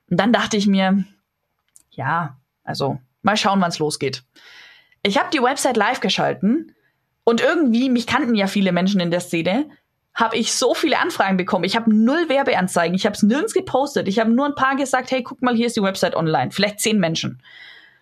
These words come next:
Und an dem Tag habe ich so viele Aufträge und Coaching-Anfragen bekommen, da hat's mich erstmal vom Sockel gehauen. Und ich weiß noch, im Dezember letzten Jahres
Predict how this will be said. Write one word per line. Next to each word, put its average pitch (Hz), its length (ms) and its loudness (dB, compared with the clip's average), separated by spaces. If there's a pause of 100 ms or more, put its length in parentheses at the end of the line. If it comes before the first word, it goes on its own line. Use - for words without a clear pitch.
(220)
Und 202 140 2
an 196 160 0
dem 285 200 -2
Tag 202 420 -2
habe 190 140 0
ich - 120 -4
so 294 260 -2
viele 349 280 -2
Aufträge 233 560 0
und 185 180 -2
Coaching-Anfragen 170 840 -2
bekommen, 165 640 -2 (800)
da 185 120 0
hat's 196 140 -4
mich 190 100 2
erstmal 190 200 -2
vom 175 140 -4
Sockel 185 260 -2
gehauen. 151 440 -6 (760)
Und 185 140 -2
ich 185 120 -4
weiß 226 260 0
noch, 330 180 0
im 208 180 0
Dezember 254 480 0
letzten 226 380 0
Jahres 165 540 -2